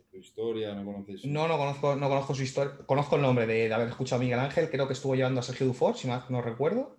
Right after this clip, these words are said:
Speaker 1: Sí, a Sergio, a Chacón, a Jordi
Speaker 2: Sí,
Speaker 1: Sá,
Speaker 2: sí, sí.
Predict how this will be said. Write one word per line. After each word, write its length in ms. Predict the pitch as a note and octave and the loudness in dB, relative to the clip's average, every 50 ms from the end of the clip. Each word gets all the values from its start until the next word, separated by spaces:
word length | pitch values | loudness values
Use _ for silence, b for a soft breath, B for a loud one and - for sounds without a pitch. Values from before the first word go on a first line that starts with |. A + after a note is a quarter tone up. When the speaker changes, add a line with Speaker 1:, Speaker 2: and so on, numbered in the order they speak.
| _ | _
Speaker 1:
Sí, 180 | - A#2+ G#2+ F#2+ | -4 -4 -4 -4
a 120 | D2+ - | -4 -8
Sergio, 640 | - - A2+ A2 A2 - - A#2 A2+ A2+ A2+ A2+ A2+ G#2+ | -8 -8 -8 -8 -8 -8 -6 -4 -2 -2 0 0 -2 -2
a 360 | G2 F#2+ F#2+ F2+ F2+ F2+ F2 | -2 -2 -4 -4 -6 -8 -8
Chacón, 680 | - E2+ E2+ E2+ - G#2 G#2+ G#2+ G#2+ G#2+ G#2+ G#2 G2+ G2+ | -10 -14 -14 -10 -8 -6 -6 -4 -4 -4 -4 -4 -4 -6
a 360 | G2 F#2+ F#2 F#2 F#2 F2+ F#2 | -6 -6 -8 -8 -8 -8 -8
Jordi 160 | F2 F#2+ F#2 F#2 | -8 -8 -8 -6
Speaker 2:
Sí, 260 | - C3+ C3 C3+ C3 B2+ | -2 0 2 2 2 2
Speaker 1:
Sá, 80 | B2 | 0
Speaker 2:
sí, 300 | A#2+ - A#2+ A#2+ A#2+ A#2 | -2 -4 -4 -4 -6 -6
sí. 80 | A2+ | -8